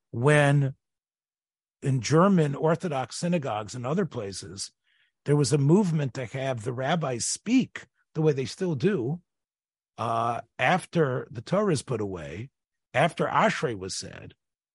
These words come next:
was that it was contra, uh, it was contra many of the statements that the Rishonim had said about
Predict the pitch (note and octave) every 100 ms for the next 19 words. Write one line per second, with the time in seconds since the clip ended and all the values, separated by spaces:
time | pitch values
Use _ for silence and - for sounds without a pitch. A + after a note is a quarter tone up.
0 | _ _ _ - A2 A#2+ A#2+ A#2 - A#2
1 | A2+ - C#3 C3 B2 - D#3 F3+ - D#3+
2 | B2+ B2+ - A#2+ - C3+ A#2 - - G#3
3 | A3+ - B2+ C3 - - _ _ C#3+ C#3
4 | E3+ G#3 D#3+ C#3+ - F3+ G3 C3+ A#2+ -
5 | C3 A#2+ C3 C3 - D#3+ F3 D#3+ C#3 B2+
6 | - A#3 B3+ B2+ A2+ A#2+ A#2+ B2 B2+ -